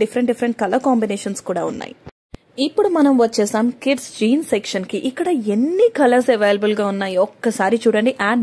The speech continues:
models కూడా చాలా different డిఫరెంట్వి ఉన్నాయి. జంప్ సూట్స్కి ఉన్న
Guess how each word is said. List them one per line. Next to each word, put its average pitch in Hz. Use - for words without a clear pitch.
models 196
కూడా 226
చాలా 240
different 226
డిఫరెంట్వి 196
ఉన్నాయి. 170
జంప్ 208
సూట్స్కి 311
ఉన్న 247